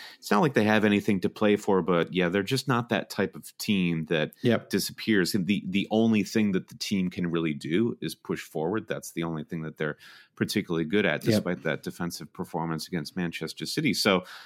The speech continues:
Speaker 1: yeah, none of their, uh, defensive assets catch my eye. Well, I guess we should also
Speaker 2: <laughs>
Speaker 1: flag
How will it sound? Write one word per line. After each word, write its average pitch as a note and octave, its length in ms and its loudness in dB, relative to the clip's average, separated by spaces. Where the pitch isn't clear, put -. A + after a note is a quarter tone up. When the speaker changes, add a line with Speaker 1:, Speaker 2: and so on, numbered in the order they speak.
Speaker 1:
yeah, B2 160 6
none B2+ 340 2
of C#3+ 140 0
their, A#2+ 420 4
uh, F2+ 240 2
defensive G2+ 480 0
assets F2 480 -2
catch - 280 -6
my D#2+ 180 -4
eye. - 100 -10
Well, G2+ 120 2
I A2 140 4
guess D3 180 6
we B2 80 4
should E3+ 160 6
also D3 280 4
Speaker 2:
<laughs> C#3 80 6
Speaker 1:
flag F2 300 4